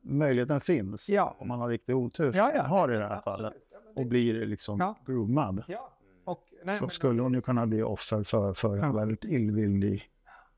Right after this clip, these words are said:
Speaker 1: eh, ondskefull.
Speaker 2: Ja, för det, det är ju det, det är ju det som är. Det är ju det.
Speaker 1: Ja.
Speaker 2: <laughs> Det finns en,
Speaker 1: Precis.
Speaker 2: och, och som sagt, det, det hugger tag i en. Som förälder så, så,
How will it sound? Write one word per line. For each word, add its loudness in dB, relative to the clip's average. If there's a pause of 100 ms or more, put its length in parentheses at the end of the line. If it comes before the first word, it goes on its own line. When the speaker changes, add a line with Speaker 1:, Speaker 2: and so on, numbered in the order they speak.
(380)
Speaker 1:
eh, -6
ondskefull. 0 (920)
Speaker 2:
Ja, 2 (220)
för -2
det, 2
det -2
är 4
ju 2
det, 0
det -2
är 4
ju 2
det 2
som -2
är. -4
Det 0
är 4
ju 2
det. -2 (180)
Speaker 1:
Ja. 2
Speaker 2:
<laughs> 2
Det 0
finns -2
en, -2
Speaker 1:
Precis. -12
Speaker 2:
och, 2
och 0
som -6
sagt, -6 (180)
det, 0
det 2
hugger 0
tag 2
i -12
en. -12
Som -4
förälder 4
så, 0
så, 0